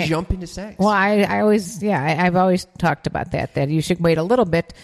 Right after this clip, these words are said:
Speaker 1: 'cause that kissing part is, like, a nice part. It's really, you know, it's a good, and it's a good,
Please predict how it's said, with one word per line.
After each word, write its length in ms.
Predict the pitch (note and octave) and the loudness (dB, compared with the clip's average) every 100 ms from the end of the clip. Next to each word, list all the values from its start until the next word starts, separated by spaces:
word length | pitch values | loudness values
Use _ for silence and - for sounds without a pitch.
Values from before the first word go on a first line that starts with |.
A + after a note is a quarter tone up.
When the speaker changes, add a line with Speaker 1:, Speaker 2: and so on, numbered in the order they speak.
| - _ | -20 _
Speaker 1:
'cause 260 | - F3 E3 | 0 0 0
that 220 | F3+ E3+ | -2 -2
kissing 280 | F#3+ G#3+ G3 | -6 -4 -4
part 220 | E3 E3 | -2 -2
is, 180 | E3+ E3 | -4 -4
like, 220 | D3+ D#3 | -10 -8
a 140 | E3 | -6
nice 480 | D3+ D3+ D#3 - - - | -4 -4 -4 -6 -10 -6
part. 440 | C4 D#4+ - - | -4 -6 -10 -16
It's 180 | D#3+ - | -16 -10
really, 500 | D#3 D#3 D#3 D#3 C3 | -6 -4 -4 -8 -8
you 100 | D#3+ | -8
know, 220 | D#3 C#3 | -6 -6
it's 160 | D3 - | -8 -10
a 20 | |
good, 260 | D#3 E3 D#3 | -6 -6 -6
and 240 | D3 D#3 - - | -8 -12 -14 -12
it's 240 | F3 - | -12 -10
a 60 | E3+ | -6
good, 520 | F3 E3 E3 D3+ | -4 -2 -6 -12